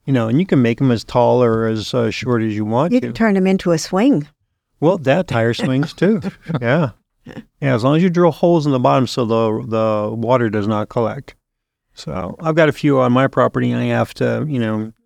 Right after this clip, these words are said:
Speaker 1: uh, upend them from time to time to get rid of, get rid of the water in 'em. So, um, yeah, but all these ideas for using stuff, they usually take years and years in product development or technique development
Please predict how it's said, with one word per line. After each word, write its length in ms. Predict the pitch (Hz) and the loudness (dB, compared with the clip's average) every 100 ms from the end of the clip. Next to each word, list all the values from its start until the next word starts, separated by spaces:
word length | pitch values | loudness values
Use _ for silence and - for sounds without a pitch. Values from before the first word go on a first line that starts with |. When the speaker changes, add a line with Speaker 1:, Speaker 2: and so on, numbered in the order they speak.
| _ - | _ -4
Speaker 1:
uh, 340 | 151 - 151 | -2 -2 -2
upend 280 | - 135 131 | 0 2 2
them 180 | 117 110 | 2 0
from 160 | 123 | -2
time 260 | 107 113 113 | 0 0 0
to 80 | 110 | -2
time 360 | 117 110 110 | -2 -2 -2
to 300 | - 117 107 - _ _ _ _ | -4 -4 -6 -10 _ _ _ _
get 160 | 120 139 | -2 0
rid 200 | 123 113 | 0 0
of, 140 | 156 | -2
get 100 | 123 | 0
rid 300 | 117 113 117 | 2 2 0
of 100 | 110 | 0
the 100 | 104 | -2
water 360 | 104 107 113 110 | 0 2 2 0
in 140 | 101 | -2
'em. 180 | 101 98 | -4 -6
So, 420 | - 113 107 107 - _ _ _ _ - | -8 -8 -8 -10 -14 _ _ _ _ -6
um, 560 | 120 113 110 107 101 - _ _ - - | -2 -2 -2 -4 -6 -10 _ _ -20 0
yeah, 320 | 156 135 185 | 2 2 0
but 340 | 131 135 147 | 0 2 0
all 200 | 180 165 | 2 2
these 180 | 202 170 | 2 2
ideas 560 | 156 131 123 208 196 - | 2 2 2 2 2 0
for 180 | - 127 | -2 0
using 500 | 123 196 208 143 123 | 2 2 2 0 -2
stuff, 460 | - 131 127 123 - | -2 0 0 -2 -6
they 200 | 131 135 | 0 2
usually 400 | 147 226 - 156 | 2 2 0 0
take 320 | 151 131 - | 0 -2 -4
years 420 | 131 139 151 131 | -2 0 0 0
and 180 | 127 120 | 0 2
years 680 | 143 190 135 113 117 113 - | 2 2 2 2 0 -2 -4
in 360 | 147 127 123 | -2 0 0
product 460 | - 139 131 127 101 | 0 2 2 2 -2
development 840 | 113 98 131 170 147 117 113 117 | -2 2 2 2 0 -2 -2 -4
or 280 | 147 113 113 | -2 0 0
technique 560 | - 131 - 131 123 - | -2 -4 -2 -4 -4 -4
development 640 | 110 131 175 131 110 113 | -2 0 0 -2 -4 -8